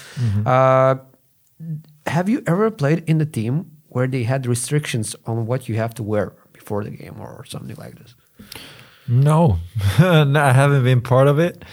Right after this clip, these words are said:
Speaker 1: but I, I can see that happening now with all these trends from the N B A that guys go, uh, with shirts with holes in the, in their
Speaker 2: <laughs>
Speaker 1: chests and crazy outfits.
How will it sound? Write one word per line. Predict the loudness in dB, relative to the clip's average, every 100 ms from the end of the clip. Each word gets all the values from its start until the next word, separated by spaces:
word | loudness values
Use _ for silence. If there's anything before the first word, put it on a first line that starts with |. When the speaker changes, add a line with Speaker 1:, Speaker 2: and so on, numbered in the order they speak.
| -20 -20 -14 -4
Speaker 1:
but | 2 4 6
I, | 6 6 4 2 -2 _ _ _ _ -8
I | -4 0
can | 0
see | 0 2
that | 2 4
happening | 4 4 2 0
now | 2 2 2 0 -4
with | -6 -2 2
all | 2
these | 2 0 -2
trends | 2 4 4 2
from | 0 0
the | 2
N | 2
B | 2 4
A | 4 4
that | 2 2
guys | 2 2 0
go, | -2 -2 0 -4 -8 -20 -20 -20 _ _ _ -10
uh, | -8 -8
with | -4 -2 -2
shirts | 0 2 4 2 0
with | -4 0
holes | 2 2 2 0
in | -2 -2
the, | -2
in | 0
their | 2
Speaker 2:
<laughs> | 2
Speaker 1:
chests | 4 6 6 4 2
and | 0 0 -2 -2
crazy | 4 4 4 2 4
outfits. | 4 2 0 0 -2 -8